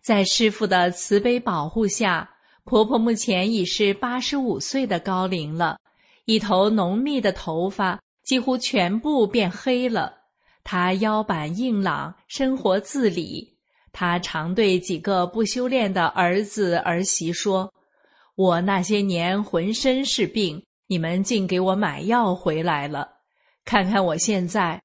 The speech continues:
你们从我身上就能看到大法有多好。你们看看那本转法轮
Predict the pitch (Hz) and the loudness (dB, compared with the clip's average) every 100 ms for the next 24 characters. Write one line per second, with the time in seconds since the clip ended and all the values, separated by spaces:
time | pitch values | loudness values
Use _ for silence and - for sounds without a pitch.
0 | _ _ _ 226 220 226 226 202 262 277 | _ _ _ 2 4 2 2 0 4 4
1 | - - 214 208 226 180 165 _ _ - | 2 -2 0 0 0 0 -2 _ _ 0
2 | 269 214 220 262 208 214 190 190 262 220 | 2 2 0 0 0 2 4 2 0 0
3 | 202 190 208 254 175 - 262 269 262 170 | 0 0 2 0 0 0 2 2 0 -4
4 | 127 - - _ _ _ _ _ 196 160 | -4 -4 -8 _ _ _ _ _ -2 0
5 | 165 - 277 220 190 202 196 190 190 175 | -4 -4 -2 0 0 0 2 0 0 -2
6 | 170 240 208 175 - 170 151 170 165 180 | -2 0 0 0 -2 -2 0 -2 -2 -2